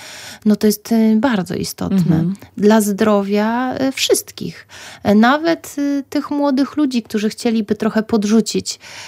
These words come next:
Speaker 1: e, te maleństwa, żeby od nich odpocząć. E, i to jest po ich stronie też zrozumiałe. Natomiast, y, no, to też jest dla nich dobre, że my nie mamy,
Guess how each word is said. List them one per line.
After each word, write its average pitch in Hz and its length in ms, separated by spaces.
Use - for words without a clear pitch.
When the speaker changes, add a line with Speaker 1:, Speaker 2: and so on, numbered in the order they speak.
Speaker 1:
e, 202 100
te 208 160
maleństwa, 208 580
żeby 202 280
od 190 160
nich 202 160
odpocząć. 202 720
E, 208 400
i 349 120
to 508 240
jest - 340
po 262 120
ich 233 140
stronie 220 320
też 175 140
zrozumiałe. 185 680
Natomiast, 269 640
y, 262 480
no, 262 260
to 320 100
też 285 240
jest 226 140
dla 226 120
nich 220 200
dobre, 190 380
że 208 160
my 226 300
nie 254 160
mamy, 262 520